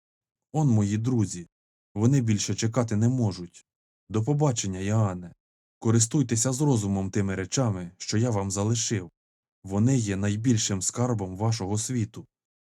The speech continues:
З неба спускалося, виблискуючи в місячному світлі, щось величезне. Землі воно не досягло, а зупинилося на невеликій відстані над поверхнею.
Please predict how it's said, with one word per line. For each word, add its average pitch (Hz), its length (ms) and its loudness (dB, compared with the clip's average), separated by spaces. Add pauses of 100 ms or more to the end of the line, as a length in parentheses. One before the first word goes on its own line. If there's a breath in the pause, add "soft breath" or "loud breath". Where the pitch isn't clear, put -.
(180)
З 95 120 -8
неба 101 280 0
спускалося, 98 840 -2 (360)
виблискуючи 101 720 -2
в 95 60 -2
місячному 101 540 -2
світлі, 104 460 -6 (280)
щось - 320 -4
величезне. 101 720 -2 (720)
Землі 101 380 0
воно 101 280 0
не 98 120 -2
досягло, 104 640 -4 (220)
а 98 80 -4
зупинилося 101 840 -2 (480)
на 101 120 0
невеликій 101 580 -2
відстані 104 480 -4
над 92 220 -6
поверхнею. 107 720 -4